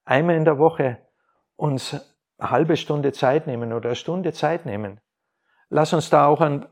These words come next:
würdigen Rahmen schaffen, ja,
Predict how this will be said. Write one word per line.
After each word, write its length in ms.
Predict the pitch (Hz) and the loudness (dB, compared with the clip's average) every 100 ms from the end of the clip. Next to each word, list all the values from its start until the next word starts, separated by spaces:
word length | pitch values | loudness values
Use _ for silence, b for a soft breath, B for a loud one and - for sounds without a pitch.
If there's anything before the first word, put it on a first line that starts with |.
| _ | _
würdigen 520 | - 127 180 180 160 143 | -2 6 6 6 4 4
Rahmen 460 | 120 123 190 175 | 6 4 2 -2
schaffen, 480 | - 113 - 117 95 _ _ - | -4 -4 -4 -10 -14 _ _ -10
ja, 320 | 127 156 | -8 -8